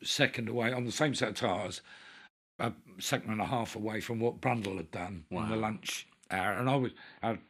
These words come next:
Speaker 1: traffic as well.
Speaker 2: Gosh.
Speaker 1: And I could do that. I did that with no trouble whatsoever. And I came in because I thought, when they put the board up, I thought, "Well, it's only one and a half seconds slower than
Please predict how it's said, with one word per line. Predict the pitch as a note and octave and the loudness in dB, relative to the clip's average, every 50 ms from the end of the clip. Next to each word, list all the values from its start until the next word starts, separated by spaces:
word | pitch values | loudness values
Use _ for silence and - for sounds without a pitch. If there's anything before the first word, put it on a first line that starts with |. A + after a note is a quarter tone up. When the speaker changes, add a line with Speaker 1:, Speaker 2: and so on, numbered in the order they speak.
| _ - | _ -4
Speaker 1:
traffic | - - C#3+ B2+ - - F#2+ - - | 4 6 6 6 6 2 -6 -4 -2
as | G#2+ F#2 | -4 0
well. | G#2 A#2+ G#2+ F#2+ F#2 - - - - - - - - - - | 0 0 0 0 -2 -4 -12 -20 -20 -20 -20 -20 -20 -16 -12
Speaker 2:
Gosh. | - E2 - - - - - _ _ _ _ _ _ _ _ _ _ - | -12 -12 -10 -10 -12 -12 -14 _ _ _ _ _ _ _ _ _ _ 4
Speaker 1:
And | - C#3 C3+ B2+ C3 | 4 4 4 4 2
I | B2+ A#2 - - - | 0 0 0 -2 -2
could | - C3 B2+ | -2 2 6
do | - D#3 C3+ | 6 6 8
that. | B2 A2+ G2+ - - - - B2 | 8 6 4 4 0 -6 -2 2
I | C#3 B2 | 2 4
did | G#2+ - D3+ C3+ | 6 6 6 8
that | C3 A#2+ A2 | 8 6 6
with | A2+ A2 G#2 | 4 0 0
no | B2 C3 B2 B2 B2 A#2 A2 G2 | 2 0 2 4 4 4 4 2
trouble | - - - G#2+ F2+ - F#2+ F2+ | 2 2 0 0 0 0 -6 -6
whatsoever. | G2 G2+ - - - - G2 F2 F2+ F#2 F2+ D#2 - - _ _ - - - - - - - _ _ - | -4 -6 -6 -2 -2 -2 0 0 -2 -2 -4 -6 -10 -10 _ _ -20 -20 -20 -20 -20 -20 -20 _ _ -2
And | - A2 A#2 | 0 0 2
I | A#2+ A#2+ A2+ | 2 2 2
came | - - C#3+ C#3 B2+ A#2+ A#2 | 4 6 6 8 8 8 6
in | A#2 G#2 E2+ E2 F#2 - - _ - - | 4 2 2 0 -4 -6 -8 _ 6 12
because | - - F#3 - C3+ A2 | 12 12 12 12 10 0
I | A#2 A2 | 0 -2
thought, | - - B2+ G#2 G2+ - - - - _ - - - - - - - - - - | 0 0 0 0 0 -2 -8 -16 -20 _ -20 -20 -20 -20 -20 -20 -16 -16 -10 -2
when | - B2+ C3+ A2+ | 2 4 4 4
they | A2 A2+ | 4 2
put | - - - D3 - - | 0 0 0 -2 0 0
the | - F#2 | 0 0
board | - C3 B2+ A2 G#2 F#2 F2 | 4 4 6 6 4 4 2
up, | D#2+ D#2 - - | 0 0 -2 0
I | - A2+ | 0 0
thought, | G#2 C3+ G#2+ | 2 2 0
"Well, | G2+ A2 A2+ | 0 0 0
it's | G#2 - | 0 0
only | D#3 D#3 E2+ | 0 0 0
one | F2+ G#2 F#2 | -2 -2 -4
and | E2+ | -4
a | G2+ | -4
half | G2 E2+ E2 | -4 -4 -2
seconds | - - G2 F2 - F2+ E2+ D#2+ | -2 -2 -2 -2 -2 -4 -4 -4
slower | - - F2 E2 E2 | 0 4 4 4 4
than | E2+ E2 E2 E2+ | 2 -4 -8 -8